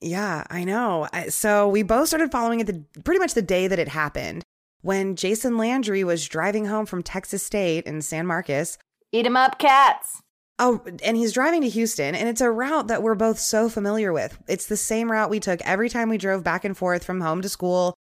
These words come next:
Speaker 1: at Texas State. You drove that route way more frequently than I <laughs> did.
Speaker 2: And then post-graduation, I took that route on purpose to participate in the annual Luling Watermelon Thup, which, if you have not gone,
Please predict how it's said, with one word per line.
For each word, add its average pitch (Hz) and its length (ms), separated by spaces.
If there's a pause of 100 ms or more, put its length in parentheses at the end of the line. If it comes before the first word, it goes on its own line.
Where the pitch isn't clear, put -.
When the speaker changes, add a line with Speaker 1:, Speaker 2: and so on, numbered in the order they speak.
(160)
Speaker 1:
at 151 120
Texas 175 320
State. 175 320 (280)
You 208 180
drove 208 220
that 196 200
route 180 360 (260)
way 180 560
more 220 160
frequently 196 420
than 196 140
I 185 140
<laughs> 151 200
did. 226 120 (340)
Speaker 2:
And 240 180
then 349 300 (140)
post-graduation, 254 1080
I 214 300 (460)
took 285 280
that 254 260
route 226 260
on 214 160
purpose 185 480
to - 120
participate 226 720
in 214 140
the - 120
annual 202 640
Luling 202 540
Watermelon 202 680
Thup, 127 220 (500)
which, 214 160
if 208 160
you 214 80
have 196 180
not 208 280
gone, 165 400